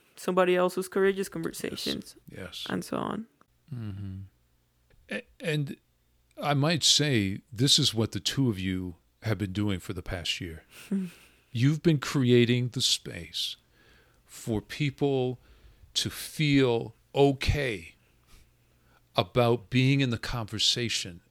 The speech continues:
Speaker 2: and not having to have all the answers, but understanding we all have a voice. We, you know, your,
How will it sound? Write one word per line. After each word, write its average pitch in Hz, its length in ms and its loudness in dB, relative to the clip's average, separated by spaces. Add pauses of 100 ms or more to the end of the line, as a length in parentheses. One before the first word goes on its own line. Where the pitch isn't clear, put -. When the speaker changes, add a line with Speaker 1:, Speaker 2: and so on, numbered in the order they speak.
Speaker 2:
and 123 200 0
not 135 260 0
having 135 500 -2
to 127 140 -4
have 117 240 -4
all 110 120 -2
the 104 220 -6
answers, 110 640 -6 (160)
but 117 160 0
understanding 120 720 -4
we 107 140 -2
all 117 240 -2
have 127 180 -6
a 110 60 -8
voice. 101 480 -4
We, 107 200 -4 (280)
you 135 100 0
know, 120 100 4
your, 123 380 2